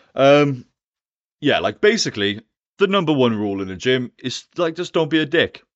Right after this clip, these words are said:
Everything else is really easy. Just go in, do what you need to do, keep your head down, train properly, and then leave. Like, it's, it's not very hard.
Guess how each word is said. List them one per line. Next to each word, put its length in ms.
Everything 260
else 180
is 120
really 200
easy. 360
Just 140
go 180
in, 300
do 100
what 60
you 80
need 160
to 80
do, 180
keep 180
your 80
head 200
down, 380
train 320
properly, 500
and 180
then 240
leave. 420
Like, 260
it's, 280
it's 160
not 180
very 240
hard. 340